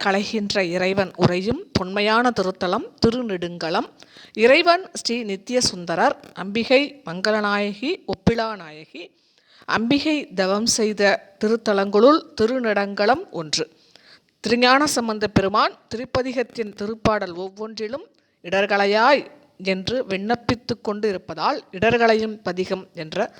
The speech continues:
சிறப்புடையது. "மறையுடையாய், தோளுடையாய், வார்ச்சடை மேல் வளரும் பிறையுடையாய், பிஞகனே என்று உனை பேசினல்லால் குறையுடையார் குற்றம் ஒராய்,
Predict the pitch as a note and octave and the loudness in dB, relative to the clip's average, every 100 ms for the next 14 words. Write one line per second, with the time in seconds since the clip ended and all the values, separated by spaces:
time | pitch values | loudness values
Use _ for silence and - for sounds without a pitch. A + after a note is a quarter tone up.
0 | - - - - F3+ F3+ D3+ C#3+ C#3+ E3+ | -20 -18 -8 -2 -2 -2 -4 -4 -4 -4
1 | - _ _ _ - _ _ _ _ _ | -6 _ _ _ -20 _ _ _ _ _
2 | G3+ B3 D#4+ D#4+ C4+ A#3+ A#3 G#3+ G3 F#3+ | 2 6 6 4 4 4 4 4 0 -4
3 | _ C4 C#4 D4+ C4+ A#3 A3+ G#3+ G#3 G3 | _ 0 2 2 2 2 2 2 2 -2
4 | - _ A3 A3 B3+ C#4 - C#4 C#4 C4+ | -8 _ 0 4 6 4 0 2 2 2
5 | C#4+ D4+ C#4 A#3 A#3 A#3 A3 A3 B3+ C#4 | 2 0 2 4 6 4 0 0 0 2
6 | D#4 C#4 A#3+ A#3 A3+ G#3 - - B3+ B3+ | 0 -4 -4 -4 -6 -6 -8 -10 -10 -12
7 | B3+ B3+ C4+ D#4+ D#4+ - G#3+ A#3+ A#3+ C#4+ | -10 -8 -6 -6 -8 -10 -12 -12 -12 -6
8 | A#3 - G#3 G#3 G#3+ G3+ - A#3+ B3+ C4+ | -6 -2 0 2 0 0 0 0 -2 -10
9 | A#3+ A3+ A#3 C4 F#4+ - _ _ _ - | -8 -6 -4 -4 -6 -12 _ _ _ 2
10 | C#4+ E4 D4+ C4 A#3+ A#3+ A#3 C4+ D#4 - | 4 4 4 2 2 4 4 4 0 -10
11 | - - C4+ C4 A#3+ A#3 A#3+ D#4 | -4 -2 -2 0 2 4 4 0